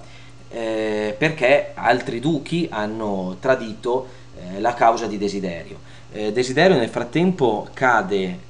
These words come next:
prigioniero di Carlo Magno.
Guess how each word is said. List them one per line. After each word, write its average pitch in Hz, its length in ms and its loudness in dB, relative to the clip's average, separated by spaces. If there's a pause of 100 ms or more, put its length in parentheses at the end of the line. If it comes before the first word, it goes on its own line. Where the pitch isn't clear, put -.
(880)
prigioniero 104 640 0
di 104 360 -4 (340)
Carlo 104 260 0
Magno. 104 680 2